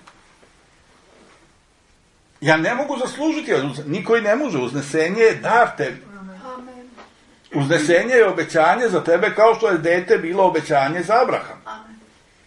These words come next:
Speaker 1: U trenutku kada je anđeo došao Abrahamu, sa, kada su anđeli došli Abrahamu, kada je Bog došao Abrahamu sa dva anđela, tačnije rečeno,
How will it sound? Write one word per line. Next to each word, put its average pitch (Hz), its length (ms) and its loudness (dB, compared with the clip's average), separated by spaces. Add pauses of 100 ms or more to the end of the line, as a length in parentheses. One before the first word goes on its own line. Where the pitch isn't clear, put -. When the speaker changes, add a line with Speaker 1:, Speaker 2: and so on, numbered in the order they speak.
(1900)
Speaker 1:
U 131 100 -12
trenutku 175 480 2
kada 175 180 2
je 175 180 4
anđeo 175 240 -2
došao 165 400 4
Abrahamu, 156 640 -4 (480)
sa, 131 260 2 (340)
kada 143 160 2
su 143 140 2
anđeli 175 320 2
došli 151 260 -2
Abrahamu, 175 440 2
kada 131 140 -2
je 123 60 -2
Bog 175 220 2
došao 165 320 4
Abrahamu 151 360 -2
sa 139 120 -10
dva 151 140 2
anđela, 139 380 -2 (100)
tačnije 131 380 0
rečeno, 131 420 -6